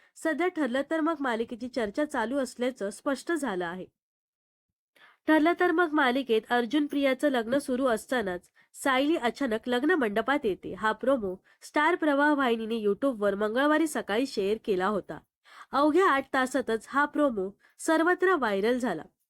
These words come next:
सध्याच्या घडीला हा प्रोमो पहिल्या स्थानावर ट्रेंड करत आहे. YouTube-सारख्या मोठ्या प्लॅटफॉर्मवर मालिकेचा प्रोमो पहिल्या स्थानावर ट्रेंड होणं ही संपूर्ण टीमसाठी महत्त्वाची गोष्ट आहे.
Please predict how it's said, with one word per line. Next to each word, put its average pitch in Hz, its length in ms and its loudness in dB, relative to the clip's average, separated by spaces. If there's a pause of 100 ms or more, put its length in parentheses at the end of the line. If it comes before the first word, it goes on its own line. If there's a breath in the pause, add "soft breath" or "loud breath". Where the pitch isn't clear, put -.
(260 soft breath)
सध्याच्या 330 560 2
घडीला 262 420 2
हा 247 180 0
प्रोमो 277 480 0 (360 soft breath)
पहिल्या 294 340 4
स्थानावर 233 460 0
ट्रेंड 226 360 -2
करत 180 340 -2
आहे. 170 180 -8 (640 soft breath)
YouTube-सारख्या 381 680 2
मोठ्या 269 340 2
प्लॅटफॉर्मवर 240 680 0 (340 soft breath)
मालिकेचा 302 640 2
प्रोमो 269 380 2
पहिल्या 247 400 2
स्थानावर 226 520 0 (120)
ट्रेंड 277 280 2
होणं 254 360 0 (420 soft breath)
ही 339 100 4
संपूर्ण 330 500 2
टीमसाठी 285 720 -2 (260)
महत्त्वाची 294 580 2
गोष्ट 196 340 -2
आहे. 175 220 -6